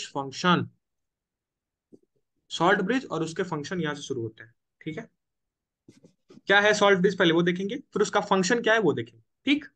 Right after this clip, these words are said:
और कैसे काम करता है वो भी देखेंगे। ठीक है, salt bridge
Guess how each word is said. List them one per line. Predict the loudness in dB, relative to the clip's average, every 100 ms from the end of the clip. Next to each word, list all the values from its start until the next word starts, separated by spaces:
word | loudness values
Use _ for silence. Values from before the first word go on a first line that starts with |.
| _ _ _
और | -8
कैसे | -4 -2 0
काम | 0 -2
करता | -6 -4
है | -4
वो | -2
भी | -4
देखेंगे। | -10 -12 -18
ठीक | -8 -8 -8
है, | -16 _ _ -20 _ _ _ _ _ -20 -20 _ _ _ _ _ _ -20 -20 -20 _ -18 -18 _ -18 -16 -20 _ _ _ -16 -16 -20 -20 -18 -16 -16 -18 -10
salt | -4 -2 0 -2 -4 -8 -20 _ _ _ _ _ _ -14 -4
bridge | -4 -4